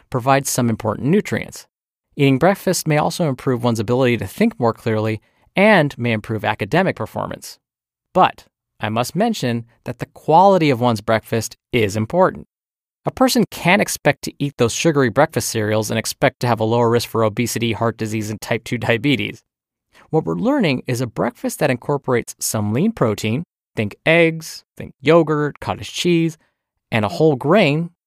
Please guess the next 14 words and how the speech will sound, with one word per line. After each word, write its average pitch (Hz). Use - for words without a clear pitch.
like -
oatmeal, 156
whole 120
grain 107
breads, 170
whole 113
grain 110
cereals, 160
these 220
are 156
best -
for -
optimal 165
performance 135